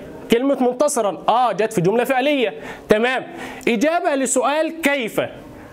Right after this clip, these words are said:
عشان خاطر أعرف إجابتي صح ولا غلط لما استخرج الحال من القطعة، لازم أحط هنا سؤال كيف. كيف حال القائد حينما أتى؟ هترد عليا تقول لي: "آه، منتصراً،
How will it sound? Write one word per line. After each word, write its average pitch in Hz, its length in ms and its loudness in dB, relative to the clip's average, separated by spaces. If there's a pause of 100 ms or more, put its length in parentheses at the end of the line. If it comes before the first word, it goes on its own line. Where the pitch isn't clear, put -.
عشان - 280 0
خاطر 339 280 0
أعرف 320 280 0
إجابتي 277 340 0
صح 262 300 -2
ولا 226 240 2
غلط 240 380 0
لما 208 200 2
استخرج 262 500 0
الحال 254 360 0
من 220 140 2
القطعة، 220 580 2 (340)
لازم 302 340 4
أحط 285 320 2
هنا 294 300 2
سؤال 262 440 0
كيف. 247 380 2 (1600)
كيف 311 240 2
حال 359 280 0
القائد 330 460 0
حينما 302 360 2
أتى؟ 277 360 0 (360)
هترد 226 340 2
عليا 240 240 0
تقول 233 220 2
لي: 240 180 0
"آه، 214 300 4
منتصراً، 196 760 0